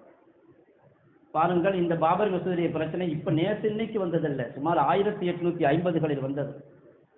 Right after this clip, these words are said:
அது கோர்ட்டுல ஏறத்தாழ நூறு, நூத்தம்பது வருஷம் இருந்துச்சு. நூறு, நூத்தம்பது வருஷங்களுக்கு பிறகுதான் ஒரு பள்ளிவாசலுக்கான முடிவு எப்படியோ அது வேறு விஷயம்.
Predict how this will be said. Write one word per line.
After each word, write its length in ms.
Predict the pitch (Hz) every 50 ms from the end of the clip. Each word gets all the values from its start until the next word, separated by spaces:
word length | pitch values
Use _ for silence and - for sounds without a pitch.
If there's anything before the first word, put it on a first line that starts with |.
| _ _ _ _ _ _ - -
அது 140 | 123 131 139 139
கோர்ட்டுல 540 | 143 165 196 240 254 247 254 - 202 175 190 208 214 175
ஏறத்தாழ 440 | 165 170 185 190 175 - - 190 196 190
நூறு, 240 | 170 170 190 208 208
நூத்தம்பது 500 | 185 175 180 170 - 202 175 165 160 151
வருஷம் 360 | 143 147 165 170 - 214 190 170
இருந்துச்சு. 400 | 143 135 123 123 - - - - - - - - - _ - - _ _ _ _ _ _ _ _ _
நூறு, 340 | 156 175 220 254 285 294 285
நூத்தம்பது 520 | 269 262 262 262 269 269 247 240 233 226 214
வருஷங்களுக்கு 600 | 202 214 247 240 269 277 254 262 247 247 247 247 226
பிறகுதான் 500 | 233 208 208 202 202 202 214 220 247 247
ஒரு 160 | 220 208 214
பள்ளிவாசலுக்கான 800 | - 196 196 214 240 240 220 214 226 220 214 208 220 208 208 202
முடிவு 280 | 190 202 233 302 311 311 285
எப்படியோ 420 | 262 247 254 262 247 247 247 240
அது 160 | 208 202 269
வேறு 200 | 277 277 254 247
விஷயம். 400 | 233 208 - - 185 180 156 139